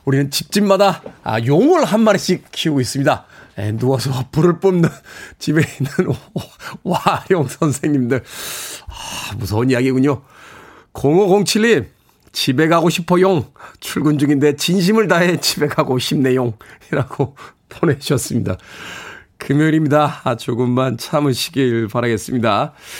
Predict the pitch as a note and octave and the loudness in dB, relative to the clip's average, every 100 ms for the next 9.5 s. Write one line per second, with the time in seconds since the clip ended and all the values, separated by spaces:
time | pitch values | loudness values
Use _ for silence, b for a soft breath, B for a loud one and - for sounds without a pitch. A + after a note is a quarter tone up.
0 | B B B B B C#3+ D3 - G#3+ G3+ | B B B B B 0 0 0 2 2
1 | - F3 G3 F#3+ F3+ C4 G#3+ C#3+ F#3 A3 | 2 2 2 4 2 2 2 2 2 2
2 | G3 D#3 E3+ D#3+ D3 B2 A#2+ G2+ G3+ C3 | 2 2 0 0 0 0 -2 0 -2 -2
3 | - b b b b b b _ _ _ | -6 b b b b b b _ _ _
4 | _ _ - C3 G#3 B3+ - D4+ C#4 C4 | _ _ -2 0 2 0 -2 0 2 2
5 | A#3 A3 F3 D3 - C#3+ E3+ E3 D#3 C#3 | 2 0 0 -2 0 0 0 0 0 0
6 | G2+ - G2 - A2+ E3+ - A3 B3 A3+ | -2 -4 -6 -2 0 0 0 0 2 0
7 | E3+ D#3+ D3 C#3+ B2+ E3 D#3 B2+ C#3+ E3+ | 0 0 0 -2 0 0 2 0 -2 -4
8 | G#2 - A2+ G#2 G2+ - G#2+ G2 F2+ - | -6 -4 -2 -2 -4 -6 -4 -4 -6 -8
9 | - A3+ G3 C#3+ | -2 2 2 0